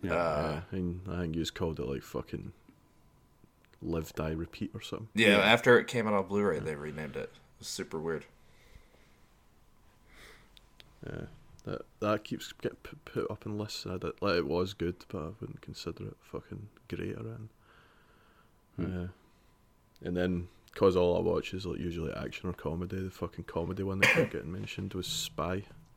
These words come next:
Speaker 3: Uh, don't know if any of you've seen that. It's, like, Jason Statham and Melissa McCarthy.
Speaker 1: I have not seen that.
Speaker 2: I saw it in theaters, and
Speaker 1: <laughs>
Speaker 2: the on-,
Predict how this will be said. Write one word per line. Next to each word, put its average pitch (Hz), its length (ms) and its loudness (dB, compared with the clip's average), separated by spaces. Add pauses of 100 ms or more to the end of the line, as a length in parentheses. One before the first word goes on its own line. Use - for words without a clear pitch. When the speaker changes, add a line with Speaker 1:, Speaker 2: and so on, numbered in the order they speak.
(200)
Speaker 3:
Uh, - 220 -8 (1120)
don't - 120 -14
know - 120 -12
if - 80 -12
any 78 100 -6
of 85 60 -8
you've - 100 -8
seen 95 260 -4
that. 87 240 -4
It's, - 160 -10
like, 80 180 -6
Jason - 360 -4
Statham 92 520 -4
and 90 260 -4 (800)
Melissa 87 340 -2
McCarthy. 98 520 -6 (240)
Speaker 1:
I 98 120 4
have 87 220 2
not 78 240 -4
seen 80 240 -6
that. 80 140 -8 (460)
Speaker 2:
I 120 240 10
saw 95 380 6
it - 80 -2
in 87 80 -8
theaters, 78 720 -4 (760)
and - 360 4 (140)
Speaker 1:
<laughs> - 180 -14 (400)
Speaker 2:
the - 200 12
on-, 262 300 12